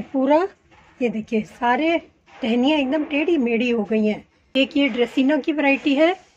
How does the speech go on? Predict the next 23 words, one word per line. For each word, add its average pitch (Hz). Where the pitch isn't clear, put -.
ये 254
भी 320
बहुत 247
tall 277
हो 269
गई 277
थी। 302
इसकी 277
तो 294
मैंने 254
cutting 277
कर 247
दी 233
है 262
और 247
पहले 277
भी 392
की 277
थी 294
और 254
यहाँ 254
से 285
देखिए 330